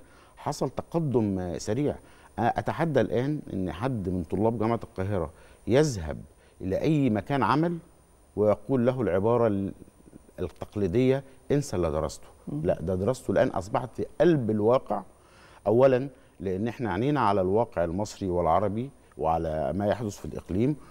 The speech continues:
Speaker 1: وفي نفس الوقت إن مناهجنا، آه، لا نوافق عليها
Speaker 2: مم.
Speaker 1: إلا بعد، آه، المقارنة بينها وبين المناهج في هارفارد وكامبريدج وأكسفورد
Speaker 2: مم.
Speaker 1: وستانفورد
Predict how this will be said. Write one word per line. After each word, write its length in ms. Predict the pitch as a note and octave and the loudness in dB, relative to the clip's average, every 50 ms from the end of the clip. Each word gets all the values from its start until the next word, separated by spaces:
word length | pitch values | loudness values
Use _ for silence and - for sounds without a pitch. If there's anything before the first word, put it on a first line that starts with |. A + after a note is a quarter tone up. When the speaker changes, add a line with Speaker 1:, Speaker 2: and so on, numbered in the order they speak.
| - - - | -16 -8 -8
Speaker 1:
وفي 180 | G#2 G2 B2+ | -6 -2 0
نفس 240 | C#3 E3+ - - - | 0 0 0 -2 0
الوقت 280 | G#2+ A#2 D#3 D3+ C#3+ - | 2 4 4 4 2 0
إن 300 | - A#2 A#2 A2+ G#2+ G#2 | -2 0 0 0 0 0
مناهجنا، 540 | G2 G2 F#2+ G2 C#3+ D3+ C#3 C#3+ D#3 D#3 D#3 - - - - - - - | 0 -2 -2 -2 -2 -2 0 0 0 0 -2 -6 -14 -20 -20 -14 -6 0
آه، 320 | F#2+ G2+ G2+ G2+ F#2+ F#2 | 2 4 4 4 4 2
لا 200 | F#2+ A2 C3 D#3 | 4 4 4 6
نوافق 540 | E3+ D3 C3+ C3 C#3 D3+ - - - - - | 6 4 4 2 2 0 0 -4 -10 -4 -2
عليها 420 | G2+ F#2+ A2+ A#2+ B2 C3+ D3+ E3 E3 - - - - | 0 2 2 0 0 -2 -6 -8 -10 -12 -20 -14 -10
Speaker 2:
مم. 100 | F3 E3+ | -6 -4
Speaker 1:
إلا 240 | E3 - B2 A#2+ A#2 | -2 0 4 4 4
بعد، 380 | G#2+ A2 C#3+ F3 F3+ D#3 B2+ G2+ F#2 E2 D#2+ | 4 6 4 4 4 4 0 -4 -6 -6 -6
آه، 580 | F2+ D#2 - C2 F2+ F#2 F2 C#2+ C#2+ F2+ C2 C2+ | -6 -6 -4 -4 -4 -4 -4 -4 -6 -6 -6 -4
المقارنة 540 | G#2 G#2 G2+ - - D3 D3+ C#3+ C3 A2+ | -4 -4 -4 -4 -4 -4 -2 0 0 0
بينها 380 | G#2 G#2+ B2+ C3 B2+ B2+ B2+ C3+ - - - - - - | 0 0 -2 -4 -4 -6 -8 -8 -12 -16 -20 -20 -10 -4
وبين 420 | - G#2 G2 F#2+ B2 C3+ C#3 C3+ - | -2 -2 2 2 2 2 2 0 0
المناهج 680 | G2 G2+ F#2 F#2+ G2 A2+ A#2+ A#2+ A#2 A#2 A2+ A2 G#2 G#2+ - - - - | -2 -4 -2 -2 -2 -2 -2 -2 -4 -4 -4 -4 -6 -8 -8 -14 -20 -10
في 100 | - - | -4 -2
هارفارد 600 | G2+ F2+ A2+ B2 B2+ B2 A2 F#2+ A2 A2 G#2+ G2+ G2+ | 0 2 4 4 4 4 2 2 0 0 0 -2 -6
وكامبريدج 760 | G2+ F#2 - - C3 B2 A#2 A2 F#2+ G2+ G2+ G#2+ G#2+ G2+ G2+ | -8 -10 -6 -4 -2 0 0 0 0 -2 -2 -4 -4 -6 -6
وأكسفورد 720 | G2+ - - B2 B2+ - - - - A2+ A#2 A2+ G#2 G2 | -6 -2 -2 -2 -2 -4 -6 -4 0 0 0 0 0 -2
Speaker 2:
مم. 60 | A2+ G#2 | -4 -2
Speaker 1:
وستانفورد 840 | F#2+ D3+ D3 C#3 C3 C3+ B2 F#2+ A#2 A#2+ B2 A#2 G#2+ F#2+ F2+ G2+ | -2 0 2 2 2 0 0 0 0 0 0 0 -2 -4 -4 -6